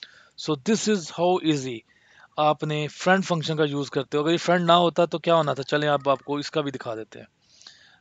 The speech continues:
फ्रेंड नहीं करते तो you know better what is going to happen with you। उसने कहना था ये इमेजिनरी और रियल पार्ट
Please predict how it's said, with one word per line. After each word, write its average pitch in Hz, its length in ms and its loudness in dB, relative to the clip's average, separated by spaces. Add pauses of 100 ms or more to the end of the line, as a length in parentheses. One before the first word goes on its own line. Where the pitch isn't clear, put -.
(120)
फ्रेंड 160 280 0
नहीं 165 220 0
करते 180 460 0 (100)
तो 165 80 -2 (160)
you 135 260 -6 (160)
know 143 180 -2 (120)
better 160 340 2 (140)
what 143 240 -4
is 131 140 -10
going 135 220 -4
to 131 80 -4
happen 127 320 -8
with 120 200 -12
you। 151 160 0
उसने 143 200 -8
कहना 131 240 -4
था 151 200 0 (520)
ये 147 60 0
इमेजिनरी 139 400 -2
और 147 120 4
रियल 139 260 0
पार्ट 139 300 2